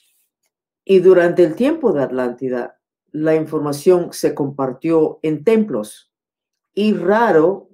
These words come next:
que se mezclara la información. Raro que se compartiera la información. Muy raro de que los de un templo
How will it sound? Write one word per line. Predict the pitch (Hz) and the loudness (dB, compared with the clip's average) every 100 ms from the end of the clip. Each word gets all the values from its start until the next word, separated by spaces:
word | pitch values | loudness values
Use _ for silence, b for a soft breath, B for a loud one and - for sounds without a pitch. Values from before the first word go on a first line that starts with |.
| _ | _
que | 190 190 | -2 -2
se | 208 208 214 - _ _ _ _ _ | -2 -2 -4 -10 _ _ _ _ _
mezclara | 165 170 170 190 214 233 - | -6 -6 -4 -2 -2 -2 -4
la | 147 | -4
información. | 143 135 139 127 123 - 139 107 104 _ _ _ _ _ _ _ _ _ _ _ _ _ _ _ _ _ _ _ _ _ _ _ _ - | -6 -4 -6 -6 -10 -8 -6 -8 -12 _ _ _ _ _ _ _ _ _ _ _ _ _ _ _ _ _ _ _ _ _ _ _ _ -10
Raro | 156 180 175 185 214 - _ - | -2 2 2 2 -2 -8 _ -4
que | 175 | -4
se | - 175 - _ | -2 -6 -8 _
compartiera | 156 147 147 - 180 220 233 - 135 | -12 -8 -8 -6 -2 0 0 -4 -8
la | |
información. | 127 127 120 123 - 139 120 113 - _ - | -8 -8 -10 -10 -10 -8 -8 -8 -18 _ -12
Muy | 170 196 214 | -4 0 2
raro | 190 175 170 180 208 214 147 | 2 2 2 2 0 -4 -4
de | 147 147 | -6 -2
que | 147 | -2
los | 147 143 | -2 -2
de | |
un | 165 170 | -2 0
templo | 196 175 160 170 180 | 0 0 -2 -6 -6